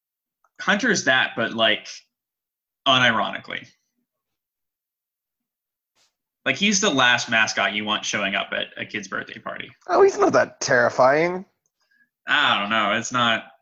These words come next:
Speaker 1: He also has abs, which is
Speaker 2: His abs?
Speaker 1: also horrifying. Yeah.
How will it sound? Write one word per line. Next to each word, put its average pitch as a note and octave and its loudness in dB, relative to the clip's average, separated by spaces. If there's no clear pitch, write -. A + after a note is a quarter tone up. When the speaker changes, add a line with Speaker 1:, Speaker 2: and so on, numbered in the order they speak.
Speaker 1:
He C#3+ 0
also A#3 2
has F#3 2
abs, A#2+ 0
which - -4
is A2 -6
Speaker 2:
His E3 0
abs? C#3+ 2
Speaker 1:
also B2 -2
horrifying. G#2 -2
Yeah. A#2 2